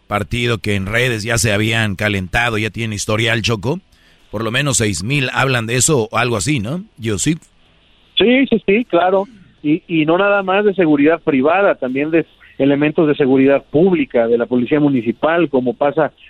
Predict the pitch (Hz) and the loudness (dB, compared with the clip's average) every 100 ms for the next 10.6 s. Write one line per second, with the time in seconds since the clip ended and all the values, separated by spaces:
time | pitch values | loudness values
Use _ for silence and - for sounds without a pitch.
0 | - 131 131 165 160 156 156 156 139 151 | -10 -8 -2 0 2 2 2 2 -2 -4
1 | 165 135 127 131 143 147 131 117 147 151 | -2 -4 0 2 2 2 -2 -2 2 2
2 | 127 120 - 147 135 120 117 151 156 - | 0 -4 0 0 0 -4 -2 0 0 0
3 | 117 110 107 - 131 135 127 113 104 110 | -4 -4 -8 0 0 2 2 2 0 -4
4 | 143 143 131 147 - _ _ _ _ - | 0 2 2 0 -4 _ _ _ _ -6
5 | 120 117 117 113 113 113 110 110 107 110 | -2 0 0 2 2 2 2 0 -2 -4
6 | 131 131 117 110 - - 113 113 - 151 | 0 2 2 -2 -2 -2 -2 -2 -2 0
7 | 165 156 131 120 110 - - _ 131 127 | 0 0 -2 -2 -4 -6 -18 _ -6 -4
8 | 139 131 127 120 160 175 135 127 135 151 | 0 0 -2 -2 2 2 2 -2 2 2
9 | 175 156 143 135 147 202 190 139 - 123 | 0 -4 -2 0 0 0 -2 -4 -4 -14
10 | - - 147 160 180 214 | -14 -4 -2 0 -2 -4